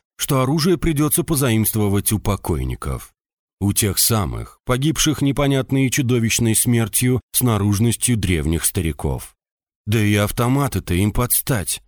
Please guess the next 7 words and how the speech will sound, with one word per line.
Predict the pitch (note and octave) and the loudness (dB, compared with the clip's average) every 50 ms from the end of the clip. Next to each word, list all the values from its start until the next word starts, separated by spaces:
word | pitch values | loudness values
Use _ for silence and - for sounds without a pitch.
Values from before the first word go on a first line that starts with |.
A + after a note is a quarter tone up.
| _ - | _ -6
сплошь | - - - C3+ C3 C3 B2+ C3+ C#3+ - - - | -6 -4 -2 0 0 2 2 0 0 0 0 0
ржавый | A2 B2 A2+ F2+ F#2+ G#2 F2+ D#2+ E2+ E2+ | 0 -2 -2 0 0 0 0 0 0 -2
хлам, | - - A2+ A#2+ A#2+ A2 F2+ D2+ - - _ _ - | -2 0 0 0 0 0 0 -2 -4 -8 _ _ -4
убедился | A2 G2+ G#2+ G#2+ E2+ G2+ F#2+ F#2 - G#2+ F#2+ | -2 0 0 0 0 0 0 0 0 0 -2
Хайнц, | - - G#2+ G2+ G#2+ A#2+ A#2 - - | -2 -2 0 0 0 0 0 -2 -2
пересилив | - F3+ F#3+ F3 F3+ - - - B1+ B1 - B2+ - - - | -2 0 0 0 0 0 -2 -2 -4 -6 -6 -6 -6 -4 -4
отвращение, | F2+ - - G2 F#2+ F2+ - - - - D#2+ C#2 C2 A#1+ A#1+ A#1 A#1 | -4 -2 -2 -2 -2 0 0 0 0 0 0 -2 -2 -4 -6 -8 -10